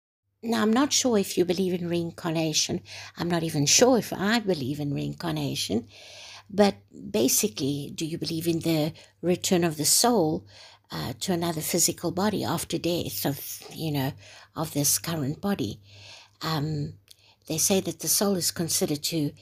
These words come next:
enter into many physical lives in order to gain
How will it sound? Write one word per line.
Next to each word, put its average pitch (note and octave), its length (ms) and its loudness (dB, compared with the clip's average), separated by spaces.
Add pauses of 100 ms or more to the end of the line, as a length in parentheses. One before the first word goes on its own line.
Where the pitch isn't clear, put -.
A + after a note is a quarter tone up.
(240)
enter G#3 300 4
into D#3+ 300 -2
many F#3 200 2
physical E3 520 -2
lives D#3+ 420 0
in D#3 120 0
order D#3 260 0
to D3+ 140 -4
gain C#3+ 360 -2